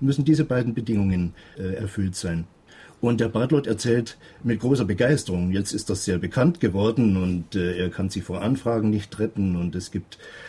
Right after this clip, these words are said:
Lacke, mit denen man Fassaden beschichten kann. Jetzt sind Dachziegel rausgekommen,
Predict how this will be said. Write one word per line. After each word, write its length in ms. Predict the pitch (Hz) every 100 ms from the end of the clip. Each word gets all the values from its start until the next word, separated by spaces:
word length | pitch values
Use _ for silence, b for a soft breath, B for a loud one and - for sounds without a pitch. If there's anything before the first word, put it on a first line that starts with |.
| B B 87
Lacke, 600 | 92 135 - 123 113 107
mit 180 | 101
denen 140 | 104 101
man 160 | 98
Fassaden 560 | 101 107 - 95 110 113
beschichten 480 | 104 104 104 - 98
kann. 240 | 101 101
Jetzt 200 | 107 -
sind 180 | 107 95
Dachziegel 540 | 104 - - 113 107
rausgekommen, 760 | 98 104 104 113 110 110 107